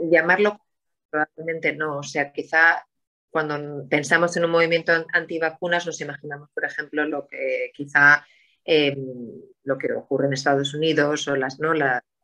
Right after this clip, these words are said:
ahora mismo en Estados Unidos, en algunos estados, o en Francia, ciertas protestas. Yo creo que es algo más,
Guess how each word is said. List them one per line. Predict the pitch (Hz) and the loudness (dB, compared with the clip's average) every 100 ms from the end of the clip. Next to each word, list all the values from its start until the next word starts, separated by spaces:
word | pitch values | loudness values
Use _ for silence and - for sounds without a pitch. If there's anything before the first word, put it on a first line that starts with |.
| - | -12
ahora | 139 139 135 135 | -10 -10 -8 -8
mismo | 139 143 | -8 -8
en | |
Estados | 139 143 139 139 | -4 2 2 2
Unidos, | 147 147 139 | -4 -14 -8
en | 139 | -8
algunos | 139 139 139 | -6 -10 -10
estados, | - 151 151 160 - _ _ _ | 0 2 4 2 -2 _ _ _
o | - 135 | -4 -2
en | 127 | -2
Francia, | - 135 135 143 139 139 139 139 139 139 139 | -2 -2 -2 -2 0 -2 -2 -4 -4 -4 -2
ciertas | 147 147 143 139 | -2 0 -2 -4
protestas. | 139 135 135 127 - _ _ _ - | -4 -4 -4 -8 -10 _ _ _ -12
Yo | 147 151 165 165 | 0 4 4 4
creo | 160 156 156 | 4 4 4
que | 160 | 2
es | 160 - | 0 -2
algo | 143 143 - 160 143 | 0 0 0 -4 -4
más, | 147 143 156 - - | 2 4 4 0 -14